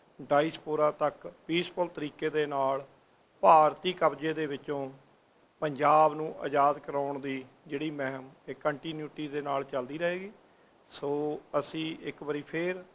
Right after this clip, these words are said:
ਅਮਰੀਕਾ ਦੀ ਜਿਹੜੀਆਂ ਏਜੰਸੀਆਂ, ਗੌਰਮੈਂਟ ਦਾ ਧੰਨਵਾਦ ਕਰਦੇ ਹਾਂ। ਸੋ ਧੰਨਵਾਦ ਆ। ਸੋ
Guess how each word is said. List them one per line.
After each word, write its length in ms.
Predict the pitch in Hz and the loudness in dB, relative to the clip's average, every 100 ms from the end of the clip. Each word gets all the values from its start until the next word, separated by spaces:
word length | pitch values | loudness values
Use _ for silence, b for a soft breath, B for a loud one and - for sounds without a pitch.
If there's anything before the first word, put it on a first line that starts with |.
| 147 | -10
ਅਮਰੀਕਾ 680 | 147 139 147 - 156 147 151 | -4 -2 -4 -2 2 2 0
ਦੀ 260 | 139 139 | -4 -10
ਜਿਹੜੀਆਂ 400 | 135 143 151 147 | -10 -10 -8 -6
ਏਜੰਸੀਆਂ, 520 | 139 143 131 165 185 180 | -6 -8 -10 -10 -10 -6
ਗੌਰਮੈਂਟ 380 | 147 139 143 | -6 -6 -6
ਦਾ 100 | 143 | -6
ਧੰਨਵਾਦ 400 | 139 147 147 135 | -8 -6 -4 -4
ਕਰਦੇ 400 | 127 143 151 175 | -4 -8 -8 -12
ਹਾਂ। 60 | 202 - b b b b _ | -14 -18 b b b b _
ਸੋ 480 | - - 143 147 147 - - | -12 -4 -2 -2 -6 -10 -8
ਧੰਨਵਾਦ 400 | 156 156 139 156 | 2 4 4 4
ਆ। 260 | 175 190 - _ _ _ _ - | 0 0 -8 _ _ _ _ -14
ਸੋ 380 | - 143 147 | -6 -2 -2